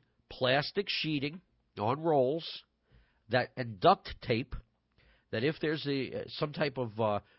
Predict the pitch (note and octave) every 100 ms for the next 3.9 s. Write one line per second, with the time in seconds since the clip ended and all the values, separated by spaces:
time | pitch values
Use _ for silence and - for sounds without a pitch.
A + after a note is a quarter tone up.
0 | - A#2 D3+ D#3+ D#3 C#3 D3 D3+ D#3 D#3
1 | C#3+ B2 C#3 C#3 C#3+ C#3+ C3+ C#3 C3+ A#2+
2 | - - D3 - C#3 F3 F3+ D#3 C#3+ -
3 | _ _ _ B2 G#2 C3 C3+ A#2+